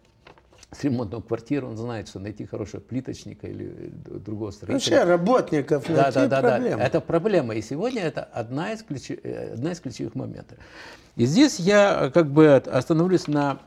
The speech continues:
Speaker 1: э, ряде таких показателей. Значит, вот смотрите. В-, уже не будем тот далекий исторический период.
Speaker 2: Да.
Speaker 1: Возьмем последние десять лет. Вот нынешняя власть, что как бы при ней
Speaker 2: Вот
Speaker 1: произошло.
Speaker 2: эти ребята, что кричали, якобы они в Европу стремятся
Speaker 1: Да,
Speaker 2: и
Speaker 1: да, и
Speaker 2: так
Speaker 1: создают
Speaker 2: далее.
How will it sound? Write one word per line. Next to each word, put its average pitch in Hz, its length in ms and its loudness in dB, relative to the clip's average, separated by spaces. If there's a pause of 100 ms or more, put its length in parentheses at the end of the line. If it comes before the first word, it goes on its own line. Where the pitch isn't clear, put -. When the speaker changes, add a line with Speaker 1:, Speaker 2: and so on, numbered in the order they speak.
(120)
Speaker 1:
э, 123 340 2
ряде 139 280 2
таких 123 340 -6
показателей. 139 800 0 (600)
Значит, 127 300 -2
вот 240 160 0
смотрите. 165 580 2 (640)
В-, 165 280 2
уже 170 180 4
не 190 80 2
будем 170 280 2
тот 120 400 0
далекий 135 380 4
исторический 113 420 -4
период. 143 260 2
Speaker 2:
Да. - 40 -2
Speaker 1:
Возьмем 190 240 4
последние 156 400 0
десять 139 240 0
лет. 247 180 2
Вот - 200 -4
нынешняя 165 480 2
власть, 131 340 0
что 135 200 2
как 117 200 0
бы 107 100 -2
при 123 220 -2
ней 139 160 4
Speaker 2:
Вот - 60 -12 (180)
Speaker 1:
произошло. 208 240 4
Speaker 2:
эти 196 180 4
ребята, 196 480 4
что 175 500 2
кричали, 175 540 4
якобы 165 600 4
они 160 220 2
в 147 120 0
Европу 185 580 2
стремятся 165 600 2
Speaker 1:
Да, 170 100 8
Speaker 2:
и - 20 -2
Speaker 1:
да, 143 80 2
и 156 40 4
Speaker 2:
так 156 80 4
Speaker 1:
создают 180 340 8
Speaker 2:
далее. 175 120 -6